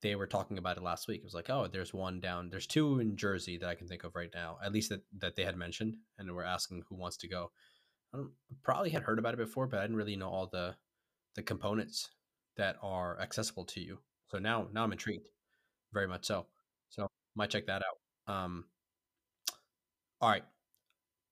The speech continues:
I am gonna take another easy one because I think,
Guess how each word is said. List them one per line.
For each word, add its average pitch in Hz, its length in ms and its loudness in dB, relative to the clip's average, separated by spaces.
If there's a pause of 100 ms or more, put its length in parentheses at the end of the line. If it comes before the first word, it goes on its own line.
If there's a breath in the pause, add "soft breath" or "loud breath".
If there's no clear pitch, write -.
(1040)
I 117 160 8
am 117 280 4
gonna 107 160 2
take 107 160 0
another 107 160 0
easy 90 240 -4
one 92 240 -6 (360)
because 98 320 0 (140)
I 101 60 -4
think, 117 460 0